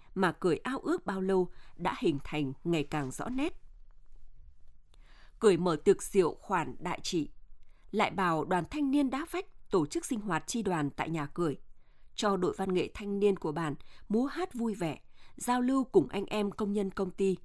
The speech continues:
Bên ánh lửa trại, hai bên nhìn nhau tin cậy hơn, hứa hẹn một sự cộng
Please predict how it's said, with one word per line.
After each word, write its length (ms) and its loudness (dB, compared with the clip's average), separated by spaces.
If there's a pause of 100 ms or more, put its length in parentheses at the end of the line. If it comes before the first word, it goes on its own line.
(920)
Bên 260 2
ánh 200 -2
lửa 200 2
trại, 320 -4 (540)
hai 180 0
bên 220 2
nhìn 280 2
nhau 340 0
tin 180 4
cậy 200 0
hơn, 320 -2 (320)
hứa 180 4
hẹn 240 0 (100)
một 160 2
sự 280 0
cộng 200 0